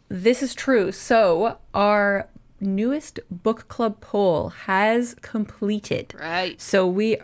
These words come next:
Speaker 1: are going to announce for you guys now what has won. So this was the nonfiction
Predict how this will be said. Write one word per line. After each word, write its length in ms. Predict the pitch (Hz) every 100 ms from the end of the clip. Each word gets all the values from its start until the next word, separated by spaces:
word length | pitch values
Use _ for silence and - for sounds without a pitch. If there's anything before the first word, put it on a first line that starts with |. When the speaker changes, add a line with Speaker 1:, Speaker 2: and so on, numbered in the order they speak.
| -
Speaker 1:
are 80 | 190
going 260 | 185 190
to 160 | - 185
announce 460 | 175 165 170 190
for 100 | -
you 140 | 226 233
guys 280 | 233 240 233
now 220 | 175 156
what 300 | 165 180 -
has 280 | 214 214 202 -
won. 340 | 196 185 -
So 200 | 175 202
this 300 | 196 233 -
was 280 | 233 208 202
the 320 | - 202 190 190 - _
nonfiction 1120 | 196 196 196 208 226 208 196 - 185 175 170